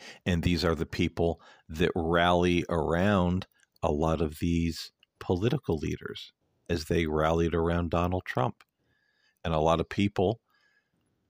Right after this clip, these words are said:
you know, saw these evangelicals, these, these Christians, and said, "Oh, they're, they're supporting this guy. They're telling this, telling us this is who we should vote for. It must be right."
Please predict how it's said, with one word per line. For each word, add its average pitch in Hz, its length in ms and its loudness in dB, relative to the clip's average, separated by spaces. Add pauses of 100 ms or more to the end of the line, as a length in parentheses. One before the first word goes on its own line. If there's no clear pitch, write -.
(640)
you 85 100 0
know, 82 120 2
saw 98 440 4
these 98 520 2 (160)
evangelicals, 95 1040 2
these, 82 360 -4
these 82 320 -4 (100)
Christians, 104 760 -2
and 95 120 -4
said, 92 200 0
"Oh, 123 260 -2
they're, 90 120 -2
they're 92 160 0
supporting 104 520 0
this 78 160 -2
guy. 82 200 0
They're 85 140 0
telling 92 360 0
this, 90 200 0 (400)
telling 98 320 4
us 92 200 0
this - 280 2
is 90 140 0
who 92 140 2
we 87 140 0
should 80 220 -4
vote 104 200 0
for. 95 340 2
It 107 160 2
must 104 480 0
be 90 140 0
right." 73 320 -4